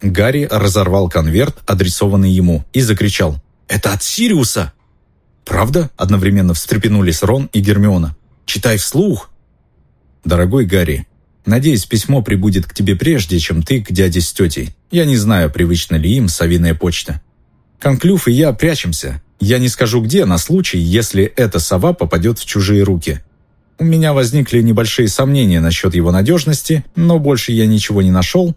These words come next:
а он, кажется, ревностно относится к работе. Скорее всего, дементоры всё ещё ищут меня, но вряд ли найдут здесь.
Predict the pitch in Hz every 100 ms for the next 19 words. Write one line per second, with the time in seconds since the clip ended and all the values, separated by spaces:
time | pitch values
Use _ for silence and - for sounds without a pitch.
0 | - 180 175 160 127 127 113 - 110 110
1 | 101 92 - 90 85 87 - 85 85 -
2 | 87 73 - - _ _ _ _ _ _
3 | _ - - 160 202 156 156 151 123 147
4 | 143 123 117 - 135 113 - 131 190 -
5 | 98 95 90 85 80 120 160 180 147 147
6 | 117 113 113 110 110 98 95 107 - -